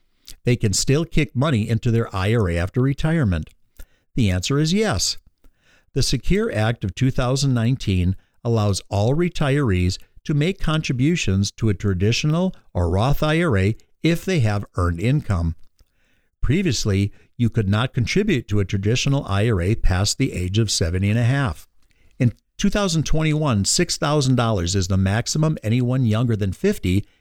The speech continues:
can contribute to a traditional I R A. Those older than fifty can add an additional one thousand dollars as a catch-up contribution. As for Roth I R As, again, your contributions aren't tax deductible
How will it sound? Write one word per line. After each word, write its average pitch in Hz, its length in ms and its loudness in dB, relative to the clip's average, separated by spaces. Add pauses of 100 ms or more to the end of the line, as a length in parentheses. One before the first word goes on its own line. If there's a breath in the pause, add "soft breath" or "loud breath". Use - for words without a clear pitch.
(100)
can 139 140 -2
contribute 123 560 -2
to 117 100 0
a 107 80 0
traditional 107 560 0
I 92 240 -2
R 113 140 0
A. 107 200 0 (880 soft breath)
Those 98 280 0 (100)
older 160 280 2
than 92 180 -2
fifty 123 480 0
can - 220 -2
add 101 220 0
an 92 140 0
additional 143 600 -2
one 113 220 2
thousand 123 460 0
dollars 98 380 0
as 92 180 0
a 92 120 0 (240)
catch-up 117 480 2 (120)
contribution. 98 760 0 (1300)
As 165 140 0
for 185 160 0
Roth 185 320 2
I 107 180 2
R 104 120 2
As, 104 340 0
again, 123 480 0 (300 soft breath)
your 117 120 2
contributions 135 920 0
aren't 123 240 -2
tax - 380 -2
deductible 104 640 0